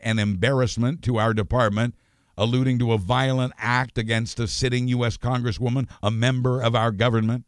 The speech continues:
end quote. Congresswoman Ocasio-Cortez later said of Trump,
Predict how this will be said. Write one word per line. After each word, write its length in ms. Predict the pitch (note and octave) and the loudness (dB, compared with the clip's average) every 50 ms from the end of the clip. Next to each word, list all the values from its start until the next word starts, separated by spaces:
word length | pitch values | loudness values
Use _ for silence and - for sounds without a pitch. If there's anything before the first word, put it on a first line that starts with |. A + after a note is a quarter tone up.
| _ _ | _ _
end 240 | G2 G2+ G2+ F#2+ - | 0 0 0 0 0
quote. 340 | - A2 G#2 A#2 A#2 - - _ _ _ _ _ _ _ _ _ _ _ _ _ _ _ _ _ _ _ _ _ _ _ _ _ _ _ _ _ _ _ _ | 0 0 0 0 -4 -8 -16 _ _ _ _ _ _ _ _ _ _ _ _ _ _ _ _ _ _ _ _ _ _ _ _ _ _ _ _ _ _ _ _
Congresswoman 640 | - C3+ D#3 D3 C#3 B2+ - - C#3 C3 C3 B2+ B2+ | -2 -2 0 0 -2 -2 0 0 0 2 2 0 0
Ocasio-Cortez 1080 | G#2 G#2 G#2 - C#3 C#3+ B2 - C3+ B2+ A#2 G#2+ - - C3+ C3 A2 B2 B2+ B2 G2+ G2 | -2 -4 -2 0 0 0 0 0 0 -2 -2 0 0 0 0 0 2 2 0 0 0 0
later 300 | A2+ C3 C3+ B2 C3 A#2+ | 0 0 0 0 -2 -2
said 180 | - - B2+ | -2 -2 -2
of 100 | A#2+ A2 | -2 -2
Trump, 380 | - - C3 C3 B2 A#2+ - | -2 0 0 2 2 0 -2